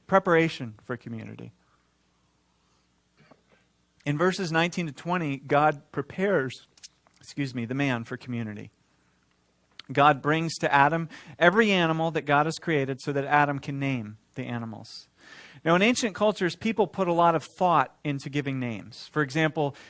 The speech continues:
you may be familiar with the fact that in traditional Native American cultures, often before a name was given to a child, they would take time to study and to observe that child, uh, to find a name that was suitable to the nature of that boy or girl.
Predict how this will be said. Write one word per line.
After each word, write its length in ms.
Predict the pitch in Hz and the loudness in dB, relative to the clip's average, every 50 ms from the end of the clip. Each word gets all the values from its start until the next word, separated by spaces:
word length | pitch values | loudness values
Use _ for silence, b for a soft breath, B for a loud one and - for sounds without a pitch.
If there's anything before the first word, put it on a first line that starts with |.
| B B B | B B B
you 300 | B 151 160 160 151 156 - | B -2 -2 -2 -2 -2 -2
may 180 | 165 160 160 | 0 0 0
be 120 | 160 160 156 | 2 0 -2
familiar 420 | - 165 165 165 165 160 156 151 | -4 -4 -2 0 0 0 0 0
with 120 | 151 143 | -2 -4
the 60 | - 143 | -6 -4
fact 340 | - 165 156 151 151 - | 0 2 2 2 2 0
that 120 | - 151 135 | -2 -2 -2
in 80 | 143 | -4
traditional 520 | 143 - - 151 160 160 156 - - 151 143 | -6 -6 -4 -2 -2 -2 -2 -2 -4 -4 -2
Native 280 | 147 147 151 147 139 | 0 0 0 -2 -2
American 600 | 143 143 151 175 202 226 220 - 190 165 147 143 b b b b b b b | -4 -2 2 2 4 4 2 0 -2 -2 -2 -4 b b b b b b b
cultures, 520 | b - 147 147 143 - 165 175 202 190 185 - | b -2 -2 -2 -2 0 0 0 0 -2 -2 0
often 380 | 160 165 190 196 - 208 185 165 | 4 4 4 4 4 0 -2 -2
before 540 | 151 160 - - - 180 180 185 175 165 170 B B B B B - | -2 -4 -4 -4 -2 2 4 4 4 2 0 B B B B B -2
a 80 | 151 156 | 0 0
name 400 | 160 175 202 220 220 214 202 180 | 2 2 2 2 2 2 2 0
was 160 | 170 160 139 | -2 -2 0
given 280 | 143 175 170 180 175 - | 0 0 0 0 -2 -4
to 160 | - 175 160 | -2 -2 -2
a 40 | 156 | -2
child, 500 | - - - 202 208 208 196 175 165 147 | -2 -4 -2 0 2 4 4 4 4 2
they 120 | 165 160 | 2 0
would 160 | 160 160 160 | 0 0 -2
take 240 | - - 220 220 - | -2 -2 -2 -2 -2
time 240 | - 208 202 190 170 | -4 -2 -2 -2 -2
to 80 | 165 156 | -2 -4
study 560 | - - - - 208 220 233 233 208 175 160 | -6 -6 0 4 4 4 4 2 0 -4 -4
and 180 | 170 165 156 | -4 -6 -6
to 160 | - - 170 165 | -4 -4 -4 -4
observe 580 | 151 135 135 165 190 226 247 233 220 175 151 | -4 -4 -4 -2 0 0 0 0 -2 -4 -4
that 240 | 147 139 123 110 - | -2 -2 -2 -2 -2
child, 520 | - 151 120 107 104 - - - - - _ _ _ _ b b b b b b b b b b b _ | -4 -4 -4 -4 -8 -14 -16 -18 -20 -20 _ _ _ _ b b b b b b b b b b b _
uh, 180 | - 143 147 139 | 2 4 4 4
to 140 | - - 170 | 2 -2 -4
find 380 | 156 - - 208 214 220 214 185 | -2 0 2 2 4 2 2 0
a 80 | 185 | 0
name 240 | 185 190 208 214 202 | -2 0 0 0 0
that 140 | 196 185 143 | 0 0 0
was 220 | 170 160 - - | 0 -2 -4 -6
suitable 460 | - - 240 269 277 226 170 151 139 139 | -6 -4 -2 0 0 0 0 0 -2 -2
to 140 | - - 160 | -4 -6 -4
the 120 | 147 156 | -4 -2
nature 460 | 165 190 220 240 - - - 151 123 | -2 -2 -2 -4 -6 -8 -8 -8 -8
of 120 | 117 113 113 | -10 -4 -2
that 240 | 147 139 127 135 131 | 0 0 0 -2 -4
boy 220 | 135 127 120 117 | -6 -6 -6 -6
or 100 | 113 113 | -8 -10
girl. 400 | 107 117 110 110 104 113 127 | -12 -12 -14 -14 -14 -18 -20